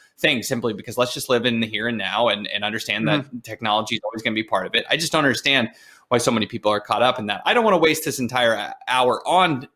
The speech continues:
Speaker 1: just that. Um, I do just wanna marvel on the fact of the performance of the four guys yesterday running, I mean, in Kibiwott, in Candy's, uh, case, running four twenty-four pace for thirteen point one miles.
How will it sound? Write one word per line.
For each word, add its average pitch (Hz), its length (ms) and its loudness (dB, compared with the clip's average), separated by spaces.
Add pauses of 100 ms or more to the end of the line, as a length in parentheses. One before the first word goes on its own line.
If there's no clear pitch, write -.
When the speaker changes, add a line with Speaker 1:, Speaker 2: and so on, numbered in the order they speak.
(160)
Speaker 1:
just 120 500 -4
that. 107 560 -2 (440)
Um, 117 340 2
I 139 80 2
do 156 240 4
just 147 220 -2
wanna 139 120 2
marvel 123 360 2
on 110 160 -4
the 107 40 -12
fact 113 320 -4
of 101 140 -10 (420)
the 120 120 -6
performance 120 520 -2
of 104 80 -8
the 110 80 -10
four 113 220 -6
guys 104 320 -2
yesterday 104 580 0 (520)
running, 123 460 0 (120)
I 120 60 -4
mean, 107 200 -6 (160)
in 120 100 -6
Kibiwott, 123 500 2
in 117 180 -4
Candy's, 147 400 0 (880)
uh, 104 420 -2 (160)
case, 117 440 -2
running 123 240 -2
four 135 200 2
twenty-four 123 540 -2
pace 117 280 0
for 110 160 -4
thirteen 113 380 -6
point 110 200 -4
one 107 200 -4
miles. 107 580 -2